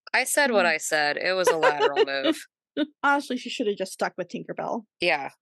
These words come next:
Speaker 1: obviously.
Speaker 2: <laughs> Robin then says something utterly lacking self-awareness that narrator Chell wrote it in here into the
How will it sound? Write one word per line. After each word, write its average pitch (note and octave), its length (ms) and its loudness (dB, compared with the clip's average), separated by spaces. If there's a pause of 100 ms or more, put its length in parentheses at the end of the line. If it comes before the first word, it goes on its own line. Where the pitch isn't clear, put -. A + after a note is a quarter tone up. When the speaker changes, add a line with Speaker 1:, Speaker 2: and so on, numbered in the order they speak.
Speaker 1:
obviously. A3 600 0
Speaker 2:
<laughs> - 400 -20
Robin E4+ 400 2
then D4 280 0
says B3 340 -2
something G#3+ 600 -2
utterly C#4 320 0
lacking D4 440 -2
self-awareness B3+ 880 -2
that G3+ 320 0
narrator A3+ 400 2
Chell D4+ 600 0
wrote B3+ 220 2
it B3 140 -4
in B3+ 140 -2
here A#3 320 0
into B3 240 -6
the A3+ 300 2